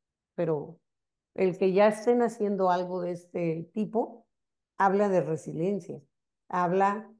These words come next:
de querer estar mejor y de estar mejor para otros, y de, habla de procesos de recuperación, no de sentirse víctima.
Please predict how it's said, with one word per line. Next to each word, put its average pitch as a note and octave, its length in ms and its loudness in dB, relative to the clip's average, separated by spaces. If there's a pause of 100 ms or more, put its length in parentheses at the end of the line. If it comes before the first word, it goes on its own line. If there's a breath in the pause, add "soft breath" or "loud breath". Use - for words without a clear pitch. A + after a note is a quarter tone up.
(120)
de D#3+ 640 2
querer E3+ 300 -2
estar E3 380 -6
mejor E3 580 -4 (220)
y F#3 100 -6
de E3+ 140 2
estar F#3 340 0
mejor E3+ 460 -2
para D3 220 -4
otros, E3 400 -6 (500)
y F3+ 80 -2
de, F3 100 4
habla E3+ 300 2
de F3 100 -4
procesos E3 640 -8
de D#3+ 100 -4
recuperación, D#3+ 920 -14 (1000)
no F3+ 260 2
de F#3 140 2
sentirse E3+ 540 -6
víctima. D#3+ 540 -10